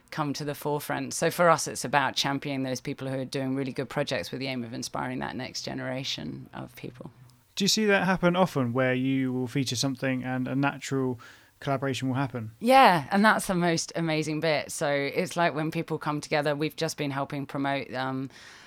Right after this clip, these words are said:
Speaker 1: there's this amazing guy who's starting, uh, there's a huge homelessness problem that we all can see everywhere.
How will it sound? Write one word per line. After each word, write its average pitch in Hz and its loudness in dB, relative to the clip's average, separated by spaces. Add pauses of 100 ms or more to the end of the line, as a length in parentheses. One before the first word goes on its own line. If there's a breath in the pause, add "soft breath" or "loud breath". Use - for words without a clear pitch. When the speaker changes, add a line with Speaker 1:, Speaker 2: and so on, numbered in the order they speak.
(120)
Speaker 1:
there's 143 0
this 147 -6
amazing 135 -4
guy 143 0
who's 135 -8
starting, 135 -4
uh, 110 -6
there's 117 -10
a - -6
huge 175 -2
homelessness 127 -6
problem 120 -8
that - -10
we 127 -6
all 123 -8
can - -10
see 120 -8
everywhere. 117 -6